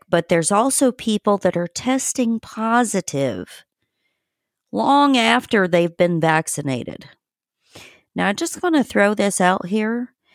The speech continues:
Think about the flu vaccination. Think about chickenpox, uh, shingles, pneumonia, et cetera, et cetera. Oh, I promise, if you get this,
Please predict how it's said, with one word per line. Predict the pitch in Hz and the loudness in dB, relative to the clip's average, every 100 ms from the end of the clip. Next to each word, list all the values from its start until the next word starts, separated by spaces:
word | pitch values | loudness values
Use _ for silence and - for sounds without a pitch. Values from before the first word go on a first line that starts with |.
| _ _ | _ _
Think | 262 269 | -2 0
about | 320 247 - | 2 2 2
the | 165 | -2
flu | 170 156 156 | 2 2 2
vaccination. | 156 151 151 - 147 143 147 - 175 190 | 2 0 0 -2 0 0 0 0 -2 -2
Think | 190 165 156 | -2 -2 -2
about | 151 156 - | 0 0 0
chickenpox, | - 160 156 156 160 156 156 160 - - - - _ _ | -4 -4 -2 -4 0 2 2 0 -6 -10 -20 -20 _ _
uh, | 151 143 143 143 - | -2 0 2 0 -2
shingles, | - 170 156 151 151 151 151 - - _ _ - | -2 0 0 2 2 2 -2 -4 -6 _ _ -4
pneumonia, | 156 151 151 160 151 147 147 - | 0 2 2 2 2 4 2 0
et | - | -4
cetera, | - 156 - 160 | -2 -2 -2 -6
et | 156 | -6
cetera. | - 156 151 - 151 147 143 - - - - _ | -6 -4 -4 -4 -4 -2 -4 -8 -20 -20 -20 _
Oh, | 247 | 2
I | 269 | 2
promise, | 269 240 285 302 285 202 - | 2 0 2 4 2 2 -2
if | 202 202 | -4 -2
you | 220 | 0
get | 214 220 - | 0 0 0
this, | 247 269 - - | 0 2 -2 -8